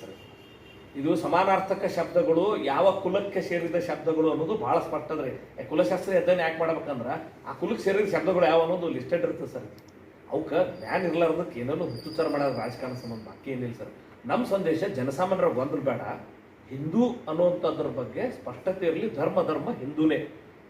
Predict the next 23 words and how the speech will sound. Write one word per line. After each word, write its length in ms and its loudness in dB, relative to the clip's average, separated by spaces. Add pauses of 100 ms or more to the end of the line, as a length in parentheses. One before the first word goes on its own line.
(120)
ಸುಪ್ರೀಂ 280 -2
ಕೋರ್ಟ್ 220 4
ಹೇಳಿದ 200 4
ಹಿಂದೂ 540 2
ಜೀವನ 400 -2 (100)
ಪದ್ಧತಿ 540 0 (480)
ಅನ್ನುವಂಥದ್ರ 420 0
ಬಗ್ಗೆ 380 -2
ಭಾಳ 140 2
ಸ್ಪಷ್ಟ 360 -4
ಹೇಳ್ಯಾರ. 240 0
ಅದಕ್ಕೆ 280 -4
ಒಂದು 160 -2
ಭಾಳ 180 -2
ದೊಡ್ಡ 240 0
ವ್ಯಾಖ್ಯಾನ 420 -2
ಮಾಡ್ಯಾರ 280 -2 (320)
ಸುಪ್ರೀಂ 320 -4
ಕೋರ್ಟ್ 200 -4
ಜಡ್ಜ್‌ಮೆಂಟು. 600 -2 (400)
ಕೆಲವೊಂದು 320 0
ಜನ, 280 0 (100)
ಜನ 180 0